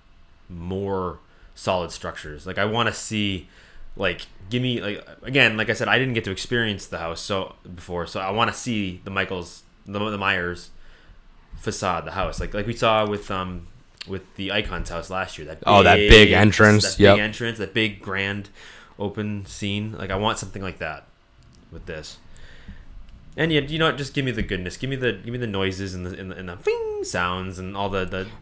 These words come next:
Speaker 2: Yep.
Speaker 1: the
Speaker 2: So this is, this is
Speaker 1: Give me it all.
Speaker 2: actually,
Speaker 1: <laughs>
Speaker 2: um,
Speaker 1: Give me all, give me all of it.
Speaker 2: <laughs> the last speculation map too, which, I mean, we should be coming around the corner and getting a third speculation map at some point. I think they've mentioned it in the past, um, Horror Night Nightmares,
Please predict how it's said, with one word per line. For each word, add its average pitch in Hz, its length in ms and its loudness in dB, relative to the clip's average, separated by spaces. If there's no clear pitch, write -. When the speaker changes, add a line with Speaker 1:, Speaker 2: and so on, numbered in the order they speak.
Speaker 2:
Yep. 87 140 2
Speaker 1:
the 95 60 -6
Speaker 2:
So 123 120 8
this 143 220 8
is, 143 320 2
this 127 200 10
is 131 80 10
Speaker 1:
Give 113 80 10
me 123 60 6
it 110 60 8
all. 120 80 12
Speaker 2:
actually, 107 240 10
Speaker 1:
<laughs> 107 180 2
Speaker 2:
um, 95 280 12
Speaker 1:
Give 95 60 10
me 165 80 6
all, 151 120 2
give 170 120 -2
me 143 60 2
all 104 200 2
of 98 140 4
it. 123 120 6
Speaker 2:
<laughs> - 0 -
the 117 80 12
last 117 320 10
speculation 120 560 10
map 92 300 6
too, 98 300 10
which, 87 340 4
I - 40 -2
mean, 101 160 6
we 113 100 10
should 147 160 8
be 117 80 8
coming 113 220 6
around 101 160 8
the 92 80 6
corner 101 320 6
and 90 80 4
getting 90 200 4
a - 20 2
third 92 260 2
speculation 95 580 2
map 85 180 2
at 87 120 2
some 98 240 2
point. 92 380 8
I 90 60 2
think - 460 4
they've 104 400 6
mentioned 117 400 4
it 117 60 6
in 104 80 0
the 104 60 4
past, 113 460 2
um, 87 220 4
Horror 95 160 8
Night 95 160 6
Nightmares, 113 460 6